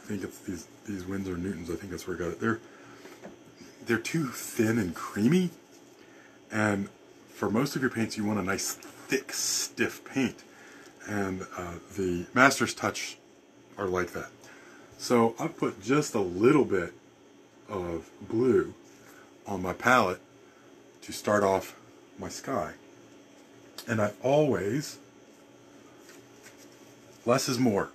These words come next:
when it comes to oil paints. Less is more. So I'm gonna take my two inch chip brush and just get a little bit of paint on there.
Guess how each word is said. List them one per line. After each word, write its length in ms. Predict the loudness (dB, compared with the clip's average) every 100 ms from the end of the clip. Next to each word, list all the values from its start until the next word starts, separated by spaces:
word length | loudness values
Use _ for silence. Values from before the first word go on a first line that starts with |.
| -16 -12
when 100 | -8
it 80 |
comes 260 | -4 -6 -6
to 100 | -8 -6
oil 180 | -6 -6
paints. 320 | -14 -14 -18 -12
Less 240 | -6 -6 -6
is 100 | -8
more. 220 | -8 -10 -16 -20 -20 -20 -20 -20 -16
So 80 | -8
I'm 60 | -6
gonna 100 | -4
take 100 | -4
my 140 | -4
two 260 | -4 0 0
inch 300 | -2 -8 -12 -20 -20
chip 240 | -8 -8 -2
brush 360 | 0 0 -4 -10 -20 -20 -20 -20 -20 -14
and 120 | -8
just 180 | -6 -4
get 260 | 2 2 0 -8 -20 -20 -20 -20 -20 -20 -20 -20 -20 -20 -20 -20 -20 -20 -10
a 20 | 0
little 200 | 2 4
bit 160 | 4
of 220 | 4 0 -6 -20 -20 -20 -20 -20 -20 -20 -20 -20 -20 -10
paint 260 | -6 -6 -6
on 140 | -6 -4
there. 320 | -2 -2